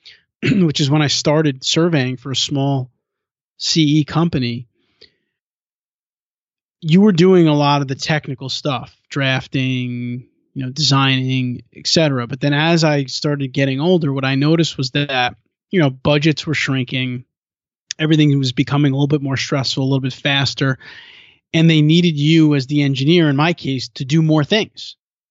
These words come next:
So not just designing anymore. So talking with clients, corresponding. As soon as you were ready, start to build new business. So basically, you had to start doing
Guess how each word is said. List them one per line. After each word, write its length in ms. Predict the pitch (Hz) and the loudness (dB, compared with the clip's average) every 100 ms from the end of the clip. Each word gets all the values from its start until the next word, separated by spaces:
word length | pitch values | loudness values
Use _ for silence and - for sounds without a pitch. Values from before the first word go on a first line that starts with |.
| _ | _
So 320 | - 151 139 | -4 -2 -2
not 240 | 135 160 180 | -2 -2 0
just 200 | 180 - | -2 0
designing 480 | 135 156 190 139 | 0 2 2 0
anymore. 400 | 127 123 120 113 | -4 -8 -12 -16
So 220 | - 131 120 | -14 -12 -12
talking 420 | - 147 - 131 | -4 -4 -2 -6
with 120 | 117 | -8
clients, 560 | - 220 202 196 180 - | -4 0 2 2 0 -6
corresponding. 960 | - 127 - - 170 170 170 165 160 151 - - _ | -12 -8 -6 -2 0 2 4 4 2 -2 -14 -20 _
As 80 | 143 | -6
soon 220 | - 175 | 0 2
as 160 | 170 143 | 2 2
you 100 | 147 | 0
were 280 | 143 131 117 | -2 -6 -10
ready, 420 | 147 151 156 160 156 | -4 0 2 2 0
start 280 | - 143 | -4 -8
to 60 | 135 | -8
build 360 | 127 147 139 135 | -4 -4 -2 -2
new 120 | 135 | 0
business. 560 | 175 180 165 175 165 | 2 0 2 2 2
So 160 | - 147 | -2 -2
basically, 480 | 143 196 - 185 165 | 0 0 -2 -4 -4
you 80 | 143 | -4
had 140 | 143 | -6
to 60 | 143 | -8
start 240 | 160 139 | -8 -4
doing 320 | 147 143 131 | -4 -2 -4